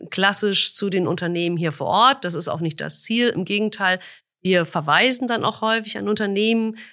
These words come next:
die das eben dann umsetzen. Wir sind manchmal so ein, ja, ich sag mal so,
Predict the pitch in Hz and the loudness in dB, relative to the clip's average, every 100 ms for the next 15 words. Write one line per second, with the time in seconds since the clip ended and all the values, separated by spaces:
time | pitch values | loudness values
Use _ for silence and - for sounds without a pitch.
0 | _ _ 202 185 185 185 - - 175 170 | _ _ -2 2 2 2 0 0 0 0
1 | 165 156 156 151 - 196 254 277 240 240 | -2 -2 0 0 2 2 4 4 2 2
2 | - 240 226 196 220 320 294 269 262 247 | 0 0 -2 0 2 2 2 0 0 0
3 | 240 240 240 240 240 - - - 214 233 | 2 0 -2 -2 -6 -10 -16 -4 0 2
4 | 233 214 233 233 233 233 226 214 | 0 0 -2 -2 -2 -2 -2 -4